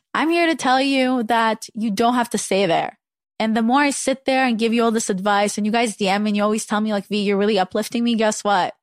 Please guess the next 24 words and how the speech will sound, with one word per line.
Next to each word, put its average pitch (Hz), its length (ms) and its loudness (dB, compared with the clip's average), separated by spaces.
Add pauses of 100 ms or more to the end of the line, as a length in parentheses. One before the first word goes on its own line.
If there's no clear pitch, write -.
(240)
I 277 280 0
uplift 262 400 -2
myself 214 480 0
too, 208 400 -2
'cause 208 340 -2
in 214 140 0
the 214 80 2
end 240 120 0
of 311 60 0
the 302 100 0
day, 233 180 0
when 226 160 -2
you 240 80 -2
give 359 140 0
advice 196 340 0
to 254 80 -4
someone, 277 400 0
you're 254 120 0
actually 311 340 0
just 226 200 -4
giving 220 220 -2
it 208 120 -6
to 202 100 -4
yourself. 185 520 0